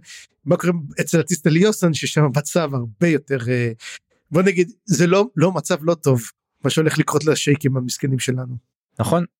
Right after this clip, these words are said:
Speaker 2: כי כמו שאמרנו, בוא נעבור לצד האטיסטליוסני, ושם אנחנו מגלים כמה דברים. קודם כל, היו שם כמה סצנות מוזרות שהן יותר כמו זיכרונות כאלה,
Speaker 1: מהמם,
Speaker 2: שאני
Speaker 1: כן, ודאי.
Speaker 2: צריך עוד להבין מה זה, אולי תעזור לי פה, אבל כן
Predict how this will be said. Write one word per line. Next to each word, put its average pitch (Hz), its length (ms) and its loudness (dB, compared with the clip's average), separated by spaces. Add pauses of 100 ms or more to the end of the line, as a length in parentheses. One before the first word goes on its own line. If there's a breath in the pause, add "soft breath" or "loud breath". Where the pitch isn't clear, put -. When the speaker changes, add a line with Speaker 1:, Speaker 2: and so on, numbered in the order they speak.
(200)
Speaker 2:
כי 120 220 2
כמו 143 180 0
שאמרנו, 147 520 0 (100)
בוא 123 160 0
נעבור 117 280 4
לצד 110 280 2
האטיסטליוסני, 101 920 0 (640 loud breath)
ושם 160 280 2
אנחנו 147 200 2
מגלים 120 280 2
כמה 107 220 0
דברים. 95 240 0
קודם 160 240 0
כל, 143 160 0
היו 123 180 2
שם 135 160 -2
כמה 127 240 0
סצנות - 420 -2
מוזרות 110 500 0
שהן 104 260 0
יותר 101 340 2
כמו 127 160 0
זיכרונות 117 580 0
כאלה, 165 340 0 (260)
Speaker 1:
מהמם, 151 160 -2
Speaker 2:
שאני 104 460 2
Speaker 1:
כן, 110 80 4
ודאי. 117 120 2
Speaker 2:
צריך 117 480 -2
עוד 123 200 0
להבין 117 720 2 (420)
מה 127 280 0
זה, 113 280 0 (520 soft breath)
אולי 110 180 -2
תעזור 110 360 0
לי 120 100 0
פה, 120 260 0
אבל 107 320 0 (140)
כן 156 240 0